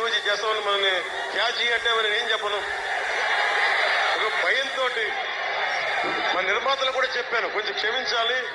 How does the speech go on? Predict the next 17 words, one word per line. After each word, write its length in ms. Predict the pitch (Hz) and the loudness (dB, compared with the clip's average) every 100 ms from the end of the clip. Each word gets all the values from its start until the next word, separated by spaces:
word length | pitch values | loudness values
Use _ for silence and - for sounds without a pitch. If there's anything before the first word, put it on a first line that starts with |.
| - - - - - - - - - - | -6 -6 -6 -6 -4 -2 -4 -4 -4 -2
మా 140 | 175 185 180 147 - - - - - - - - | 0 2 2 0 -4 -6 -4 -6 -6 -6 -6 -2
రాష్ట్ర, 360 | 190 226 226 226 226 202 | 0 0 -2 0 0 2
మా 80 | 190 | 0
రా-, 160 | 170 170 165 | 0 0 0
మా 60 | 156 165 208 | 0 0 0
ఆంధ్ర 280 | 233 226 226 180 190 | -2 0 0 2 2
రాజ్య 380 | 220 - 214 | 0 -2 -2
ప్రజలకి 500 | 202 - - 214 202 | 0 0 0 0 0
మేము 180 | 202 190 | 0 2
కొంత 240 | 185 190 190 147 - - - - - - | 0 0 0 0 -2 -10 -10 -10 -6 -2
కనీసం 360 | 208 269 - 226 185 | 0 0 0 0 2
సేవ 140 | 196 226 226 | 2 2 2
చేసుకొని 460 | 233 - 226 233 247 226 - - - - - - - - | 0 0 0 2 2 -2 -6 -8 -8 -8 -8 -8 -8 -4
కుదిరినప్పుడల్లా 680 | 214 240 240 226 214 220 | -2 0 0 0 2 0
ఒక 100 | 226 - | 2 0
రెండు 180 | 208 214 | 0 0
రోజులు 260 | 214 214 | 0 0